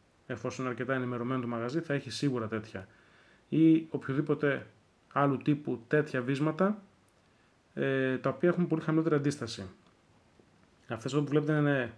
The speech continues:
κολλήσεις οι οποίες έχουν γίνει χονδρικά, τις είχα κάνει στα γρήγορα για ένα παιχνίδι, αλλά παρόλα αυτά δεν ασχολήθηκα να τις επενδύσω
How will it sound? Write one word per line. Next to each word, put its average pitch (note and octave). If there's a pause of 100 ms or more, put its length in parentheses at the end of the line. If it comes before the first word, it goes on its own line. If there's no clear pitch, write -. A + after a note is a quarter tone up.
(540)
κολλήσεις C3+
οι B2+
οποίες B2+
έχουν C#3+
γίνει D3
χονδρικά, C3
τις D3+
είχα C3+
κάνει C3+
στα B2
γρήγορα B2+
για B2
ένα B2+
παιχνίδι, B2+
αλλά D3+
παρόλα D3
αυτά D3
δεν E3
ασχολήθηκα C3+
να B2+
τις -
επενδύσω B2+